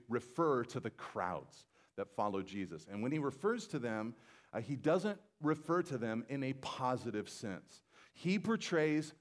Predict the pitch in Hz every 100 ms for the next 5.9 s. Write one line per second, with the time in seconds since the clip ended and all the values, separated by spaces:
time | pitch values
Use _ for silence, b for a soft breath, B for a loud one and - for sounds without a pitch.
0 | - 135 - 156 131 120 113 - 117 104
1 | 82 - 139 165 143 117 110 107 - -
2 | 127 151 - 190 202 - b b b b
3 | - - - 175 175 185 202 185 b b
4 | b b - 139 135 135 151 160 190 208
5 | 147 143 165 202 175 123 107 127